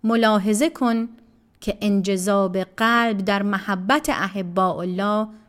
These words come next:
به چه درجه است که با وجود همهٔ اینها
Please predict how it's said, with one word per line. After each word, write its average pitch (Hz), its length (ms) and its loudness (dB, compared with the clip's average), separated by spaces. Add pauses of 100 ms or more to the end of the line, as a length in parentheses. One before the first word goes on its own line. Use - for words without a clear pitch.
به 233 100 0
چه 240 200 -2
درجه 208 400 2
است 143 420 -10 (800)
که 220 120 -2
با 196 260 2
وجود 202 580 4
همهٔ 202 640 -2
اینها 185 840 -2